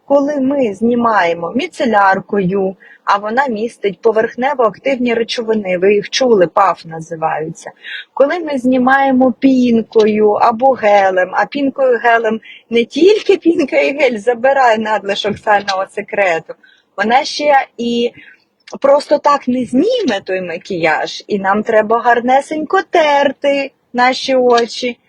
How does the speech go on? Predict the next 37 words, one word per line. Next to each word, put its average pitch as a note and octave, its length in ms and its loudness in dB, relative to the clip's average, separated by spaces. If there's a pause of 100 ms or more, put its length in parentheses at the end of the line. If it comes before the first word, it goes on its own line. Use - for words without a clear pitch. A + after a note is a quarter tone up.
(140)
а G3+ 100 -2
під A3+ 200 -6
час C4 240 2
тертя B3 600 0
роз-, A3 320 -6
розтягується A#3+ 1160 -4
шкіра A#3+ 500 -4
довкола G3+ 640 0
очей. F#3+ 460 -6 (360)
Тому A#3+ 160 0
перше, A#3 480 0
що F#3+ 220 -6
ви A3 120 -2
мусите, C4+ 500 -2
от G3 120 -2
якби G#3+ 280 -2
я A3+ 160 2
собі A#3 480 -2
побажала A3 840 2
би, F#3+ 180 0 (320)
що - 200 0
б B3+ 60 -2
я A#3 120 4
собі A3+ 200 0
побажала G#3+ 580 2
би, F#3+ 460 0
якщо F#3+ 280 -2
б G3 60 -4
я G#3 140 4
була G3 240 2
підлітком, F3 920 0
от F#3 180 -8
повернулася A#3 800 2
в F3+ 60 -4
своє G3+ 280 -2
підліткове G#3+ 760 0
минуле, G#3+ 560 0